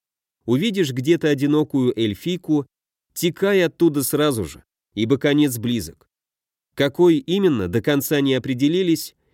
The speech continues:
и варианты появлялись всякие, вплоть до похабных. Были ещё версии, будто эту самую эльфийку надо с собой прихватить. Но это уж совсем из разряда «детям до двенадцати лет слушать не положено».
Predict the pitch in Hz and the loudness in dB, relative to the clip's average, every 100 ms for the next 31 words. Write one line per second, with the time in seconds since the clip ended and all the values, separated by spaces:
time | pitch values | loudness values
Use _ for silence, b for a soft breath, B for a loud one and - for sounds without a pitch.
0 | - 123 151 180 208 185 170 156 135 147 | -2 0 4 2 2 0 2 2 2 2
1 | 147 139 - _ - - 107 95 98 90 | 0 -2 -6 _ -8 -2 -2 -2 -4 -4
2 | - - - 131 131 117 131 113 - 95 | -8 -14 -2 0 2 0 -2 -4 -4 -6
3 | 87 82 - _ _ _ _ _ _ _ | -4 -8 -10 _ _ _ _ _ _ _
4 | 92 90 175 170 156 165 147 160 139 - | -8 0 2 2 0 0 2 2 0 -2
5 | 139 123 135 139 127 135 - 135 123 120 | -2 -2 -4 0 -2 -2 -4 -2 0 2
6 | 120 98 127 110 127 120 117 117 - 143 | 0 0 -4 -2 -2 -2 -2 -4 -4 0
7 | 170 151 101 - - - 92 85 - _ | 2 2 -2 -4 -4 -6 -8 -12 -16 _
8 | _ _ _ 120 220 254 226 208 196 175 | _ _ _ 0 2 2 2 2 0 0
9 | - 151 131 160 151 123 123 117 113 139 | -2 -4 -2 -2 0 0 -2 -2 0 0
10 | 123 107 - _ - 98 151 147 131 123 | 0 -2 -6 _ -8 0 0 0 0 0
11 | 113 127 131 123 123 - 120 127 - 117 | 0 0 0 -2 -6 -6 -2 -2 -2 -8
12 | 110 120 - 104 110 104 101 80 82 78 | -8 -8 -6 -6 -2 -2 -2 -4 -10 -12